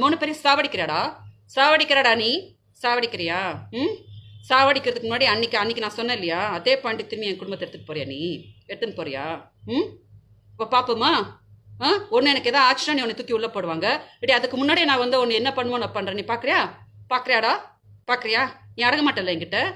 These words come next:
படுக்கும் போது நான் தேவைப்பட்டேன். இப்ப நீ வந்து நீ உன் ஆட்களை வச்சு அசிங்கப்படுத்துறியா? ஆட்களை வச்சு அசிங்கப்படுத்துறியா? தேவடியா குப்பை வந்தோடனே பாத்துக்கோ, நோட் பண்ணிக்கோ. இந்த வீடியோவை நீ இதுக்கு முன்னாடி போட்டான் பாத்தியா, உன் அறம் பழகி பாரு, நான் தேவடியா பேவர்சி அவன். ரெண்டு பேரையும் நீ எதுக்கு இதை வந்து,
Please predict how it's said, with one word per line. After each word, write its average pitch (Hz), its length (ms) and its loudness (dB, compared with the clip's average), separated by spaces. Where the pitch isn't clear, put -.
படுக்கும் 359 500 2
போது 359 260 6
நான் 269 160 2
தேவைப்பட்டேன். 208 640 0
இப்ப 240 180 -4
நீ 233 100 0
வந்து 247 220 0
நீ 233 60 -2
உன் 208 160 -4
ஆட்களை 277 280 0
வச்சு 254 180 -2
அசிங்கப்படுத்துறியா? 170 640 -8
ஆட்களை 254 260 0
வச்சு 240 160 -2
அசிங்கப்படுத்துறியா? 208 560 -6
தேவடியா 202 240 -4
குப்பை 170 180 -12
வந்தோடனே 170 280 -4
பாத்துக்கோ, 220 300 -4
நோட் 330 240 2
பண்ணிக்கோ. 233 300 0
இந்த 254 180 0
வீடியோவை 269 520 2
நீ 214 100 -12
இதுக்கு 220 180 -6
முன்னாடி 247 280 -4
போட்டான் 226 260 -4
பாத்தியா, 220 320 -2
உன் 202 120 0
அறம் 208 240 -4
பழகி 185 300 -6
பாரு, 165 180 -6
நான் 156 220 -8
தேவடியா 185 300 -4
பேவர்சி 156 320 -8
அவன். 208 200 -4
ரெண்டு 226 320 0
பேரையும் 202 360 0
நீ 214 80 -6
எதுக்கு 247 240 0
இதை 226 140 0
வந்து, 202 180 0